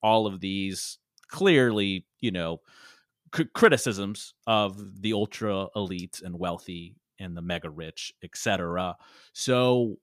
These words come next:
why are they vilifying, why are the artists vilifying these people in their films?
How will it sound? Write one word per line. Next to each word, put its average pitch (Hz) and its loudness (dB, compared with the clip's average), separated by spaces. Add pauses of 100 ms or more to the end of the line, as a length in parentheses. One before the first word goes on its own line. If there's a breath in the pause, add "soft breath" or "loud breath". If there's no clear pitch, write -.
why 147 8
are 104 4 (140)
they 104 0
vilifying, 98 -2
why 139 10
are 151 10
the 123 4
artists 110 4
vilifying 92 -4 (320)
these 101 -6
people 92 -12
in 92 -8
their 90 -8
films? 87 -10